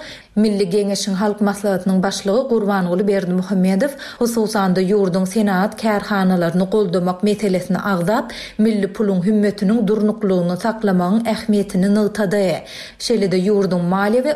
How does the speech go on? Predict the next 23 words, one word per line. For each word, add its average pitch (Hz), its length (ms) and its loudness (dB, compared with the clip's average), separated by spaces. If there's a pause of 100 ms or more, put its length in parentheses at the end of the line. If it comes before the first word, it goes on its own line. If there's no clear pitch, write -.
ykdysady 185 600 -2
resmiýetlerini 202 680 0
tanqidlady. 202 800 0 (400)
Iki 226 200 -2
müň 208 220 2
on 202 40 2
altynjy 196 480 0
ýylyň 196 220 2
ýanwarynda 190 640 2
Türkmenistan 202 680 0 (280)
daşary 208 440 0
ýurt 202 180 -2
valutasynyň 196 720 0 (100)
erkin 202 320 -2
söwdasyny 196 720 0
çäklendiren 185 720 0
soň, 269 220 -4 (340)
ýurtda 226 440 0
valutanyň 202 720 0
gara 214 280 0
bazary 202 400 0 (100)
emele 202 280 2
geldi. 190 600 0